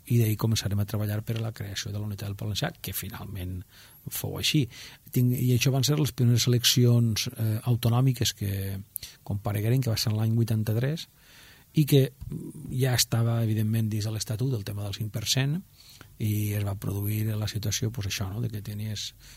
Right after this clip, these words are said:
eh, una, ens haguera tocat tindre una representació, si haguera hagut u-, un estatut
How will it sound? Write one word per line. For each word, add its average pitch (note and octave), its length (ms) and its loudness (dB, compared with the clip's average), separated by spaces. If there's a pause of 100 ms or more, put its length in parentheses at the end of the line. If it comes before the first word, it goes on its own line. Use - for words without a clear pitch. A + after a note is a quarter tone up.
(200)
eh, G#2 640 -6
una, G#2+ 400 -4
ens G#2 140 -4
haguera G#2+ 180 -2
tocat A2 220 0
tindre G#2+ 180 2
una G2+ 140 -2
representació, G#2 720 -4
si G2+ 120 0
haguera G2 220 -4
hagut G2 300 -4
u-, G2+ 200 -6
un G2 120 -2
estatut G2+ 420 -6